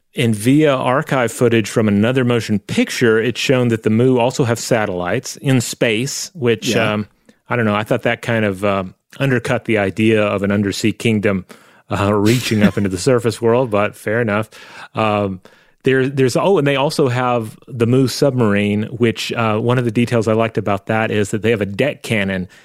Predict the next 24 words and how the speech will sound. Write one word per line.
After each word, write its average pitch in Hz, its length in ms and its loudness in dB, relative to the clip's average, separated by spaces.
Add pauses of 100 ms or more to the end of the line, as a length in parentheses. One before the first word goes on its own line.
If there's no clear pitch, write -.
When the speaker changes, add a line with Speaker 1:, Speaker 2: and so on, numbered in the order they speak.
(100)
Speaker 1:
that's - 160 -4
shaped 143 280 0
like 117 180 0
a 107 60 2
dragon 110 640 -2 (220)
that - 100 -8
shoots - 260 0
laser 110 340 0
beams. - 480 -14 (200)
Speaker 2:
Yes. - 540 -8 (400)
Well, 190 120 8
Speaker 1:
So 208 60 0
Speaker 2:
wait, 269 180 2
Speaker 1:
that - 100 -10
Speaker 2:
I 262 100 4
actually 285 260 2
had 208 100 2
a 170 60 0
question. 95 640 0 (180)
Speaker 1:
Yeah. 101 140 -6 (320)
Speaker 2:
The 135 160 2
laser 202 320 4
beams, 139 460 -2 (680)
w-, 147 220 -6